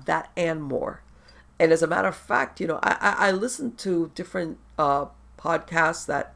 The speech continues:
talk about people relating their firsthand experiences with cryptids. But let's go with the Dog Man, which is what we were talking about. And as a matter of fact, I wa-,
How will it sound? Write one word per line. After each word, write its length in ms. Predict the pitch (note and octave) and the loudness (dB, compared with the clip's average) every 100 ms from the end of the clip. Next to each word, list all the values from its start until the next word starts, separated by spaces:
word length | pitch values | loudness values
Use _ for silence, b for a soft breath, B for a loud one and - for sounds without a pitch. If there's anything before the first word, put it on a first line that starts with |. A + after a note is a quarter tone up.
| - - | -20 -6
talk 220 | D3 D3 | -4 -4
about 340 | D3 D3+ - | -4 -2 -4
people 580 | D#3+ E3 D#3+ D3 D3 - b b - | -6 -8 -2 0 0 -4 b b -6
relating 580 | D#3+ D3+ D#3 E3 E3 D3+ | -2 4 4 4 0 -2
their 160 | C#3+ | -4
firsthand 920 | - - D3+ D#3 - - D#3 D3+ D3+ - | -4 -4 -2 -2 -6 -14 -6 -4 -4 -6
experiences 960 | - - F3 G#3 B3 F#3 - C3+ - | -8 -8 -4 -2 -4 -6 -8 -6 -4
with 200 | C#3 - | -6 -6
cryptids. 460 | - F#3 D#3 C#3 - | -8 -8 -8 -10 -8
But 120 | - | -4
let's 180 | A3 - | -4 -4
go 100 | G#3 | -4
with 120 | F3 | -4
the 60 | |
Dog 300 | E3+ D#3+ D#3 | 0 0 0
Man, 240 | C#3 C3+ - | -4 -8 -8
which 200 | C3+ D3 | -8 -8
is 180 | - B B B B - | -10 B B B B -10
what 120 | D#3 | -4
we 80 | F#3 | -2
were 60 | F#3 | -2
talking 380 | D#3+ F3+ - | -2 -2 0
about. 420 | D3+ C#3 B2 - - b b b b - | 2 4 4 2 -12 b b b b 2
And 180 | D3+ C#3+ | 4 6
as 100 | D3 | 4
a 60 | D3+ | 0
matter 240 | G3+ G#3+ | 2 2
of 80 | D3+ | 2
fact, 320 | - F#3+ - | 0 0 0
I 60 | D3+ | -2
wa-, 160 | C#3+ | -2